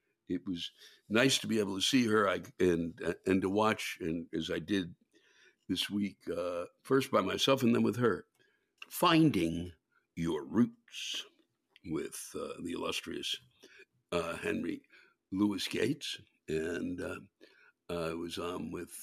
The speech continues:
um, the very, very funny, um,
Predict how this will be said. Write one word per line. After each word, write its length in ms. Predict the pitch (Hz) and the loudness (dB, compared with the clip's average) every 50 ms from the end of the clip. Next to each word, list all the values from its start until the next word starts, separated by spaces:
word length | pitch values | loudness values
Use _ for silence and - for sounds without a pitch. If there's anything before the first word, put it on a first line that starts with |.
| - 85 | -10 -10
um, 300 | 82 85 85 85 87 82 - _ _ _ _ _ _ _ _ _ _ _ - - - - - - _ | -8 -8 -8 -8 -10 -12 -18 _ _ _ _ _ _ _ _ _ _ _ -20 -20 -20 -20 -20 -6 _
the 100 | - 104 | 2 4
very, 280 | 98 95 113 107 107 104 | 4 6 6 6 6 6
very 220 | 92 98 98 95 | 4 4 2 0
funny, 520 | 90 - - 107 98 95 92 92 90 87 85 | 0 2 4 4 4 4 2 0 0 -2 0
um, 500 | 82 82 82 85 82 82 85 85 85 | 0 0 0 0 0 -2 -2 -4 -8